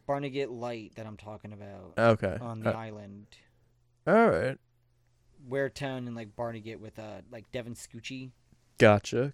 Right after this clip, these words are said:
Speaker 2: gotcha. All right.
Speaker 1: Dude, I, I sometimes miss that, that class.
Speaker 2: Yeah? Oh, our, uh, setting of people?
Speaker 1: Yeah, our setting of individuals.
Speaker 2: I was looking at the Disney photo again a couple days ago 'cause I was packing it up.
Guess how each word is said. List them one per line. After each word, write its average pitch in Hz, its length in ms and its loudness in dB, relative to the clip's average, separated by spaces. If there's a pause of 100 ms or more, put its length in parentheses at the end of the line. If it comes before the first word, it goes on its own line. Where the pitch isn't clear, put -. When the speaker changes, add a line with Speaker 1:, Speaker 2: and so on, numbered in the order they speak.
(120)
Speaker 2:
gotcha. 131 540 0 (1200)
All 208 220 2
right. 113 220 4
Speaker 1:
Dude, 127 180 -2
I, 147 140 -8 (420)
I 147 80 -10
sometimes 123 540 -12
miss 98 200 -16
that, 85 180 -16 (540)
that 113 280 -16
class. - 720 -18 (120)
Speaker 2:
Yeah? 120 340 6 (800)
Oh, 117 240 12
our, 113 380 10
uh, 113 240 10
setting 117 420 6
of 117 140 4
people? 127 360 2
Speaker 1:
Yeah, 139 100 -8
our 123 40 -10
setting 123 380 -8
of 110 120 -12
individuals. 117 1080 -12
Speaker 2:
I 123 100 12
was 135 200 12
looking 123 280 10
at 143 120 8
the 123 80 0
Disney 110 380 8
photo 131 320 10
again 135 240 8
a 139 60 8
couple 120 220 4
days 110 220 4
ago 123 140 6
'cause 117 140 2
I 120 60 10
was 113 140 6
packing 113 420 0
it 113 140 4
up. 110 300 4